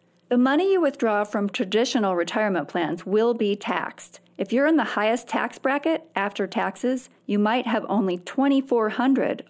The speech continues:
of the four thousand dollars available to spend. Simple rules of thumb can be great to use when you are age forty and planning for retirement twenty to thirty years away.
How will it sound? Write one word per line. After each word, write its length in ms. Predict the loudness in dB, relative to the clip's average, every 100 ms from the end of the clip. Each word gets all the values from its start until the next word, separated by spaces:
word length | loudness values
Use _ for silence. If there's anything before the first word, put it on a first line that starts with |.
| -4
of 180 | -2
the 80 | -2
four 280 | 0 2 0
thousand 420 | 0 0 0 0
dollars 460 | 0 0 0 0 0
available 540 | -2 0 2 0 0 -2
to 140 | -2
spend. 500 | -2 0 -2 -2 -8 -16 _ _ _ _
Simple 380 | 0 0 0
rules 320 | 2 2 2 2
of 160 | -2
thumb 360 | -2 0 0 -2
can 180 | -2 0
be 80 | 0
great 380 | 0 2 0 -2
to 80 |
use 500 | -2 2 2 2 -2
when 120 | 0 2
you 100 | 2
are 100 | 2
age 300 | 0 -2 -2
forty 400 | 0 2 0 -2
and 140 | -4
planning 340 | -2 0 0 0
for 120 | -2
retirement 580 | -4 -2 -2 0 -2 -4
twenty 320 | -2 0 0
to 120 | 0
thirty 300 | -2 -2 0
years 240 | 0 -2 -2
away. 440 | -2 -2 -2 -8